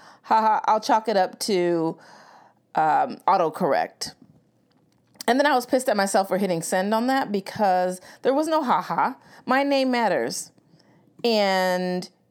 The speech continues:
you should get it right, especially because it's in the other two messages that I sent you before this last one. I spell my own name right 'cause I know how to spell it. So you have a, a very clear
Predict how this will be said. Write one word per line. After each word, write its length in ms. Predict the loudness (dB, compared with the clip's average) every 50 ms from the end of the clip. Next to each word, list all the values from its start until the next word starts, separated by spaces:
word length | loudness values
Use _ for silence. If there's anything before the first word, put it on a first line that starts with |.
| -6
you 200 | -2 2 2 2
should 180 | 2 0 -2 0
get 140 | 0 0 0
it 80 | 0
right, 360 | 0 0 0 0 0 -2 -6 -10 _ _ _ _ 0
especially 500 | 0 0 2 2 0 0 0 0 -2 -2
because 640 | 0 -2 -2 -2 0 0 2 2 2 0 -2 -6 -10 -12 -18 _ _ _ _ _ _ -2 -2
it's 180 | -2 -2 -2 -2
in 360 | 0 0 2 2 0 0 2 2
the 140 | 0 2 2 0
other 540 | 0 2 0 0 0 0 0 -2 -4 -8 -8
two 200 | -2 0 0 2
messages 460 | 2 0 0 0 0 0 0 0 2
that 100 | 2 2
I 100 | 2 2
sent 260 | 2 0 -2 -2 -2 -2
you 60 | -2
before 320 | -2 -2 0 0 0 0
this 240 | 2 0 -2 0 0
last 320 | 0 0 0 -2 -4 -6
one. 240 | -6 -6 -6 -6 -10 _ _ -20 _ _ -4 0
I 160 | 0 0 0
spell 240 | 0 0 0 2 2
my 160 | 2 2 4
own 200 | 4 2 2 0
name 260 | 0 -2 -2 0 0
right 160 | -2 -2 -2
'cause 100 | -2 0
I 120 | 0 0 0
know 120 | 0 0
how 140 | 0 0 0
to 80 | -2
spell 320 | -4 -4 -2 -2 0 0 0
it. 180 | -2 -2 -4 -8 -16 -20 -20 -20 -20 -14
So 140 | -8 -4 -2
you 160 | 0 2 2
have 260 | 2 2 2 2 0
a, 140 | -2 -4 -2 -2
a 60 | -2
very 300 | 0 2 2 2 0 -2
clear 720 | -4 -8 -6 -4 -2 -2 0 0 0 0 0 0 -2 -6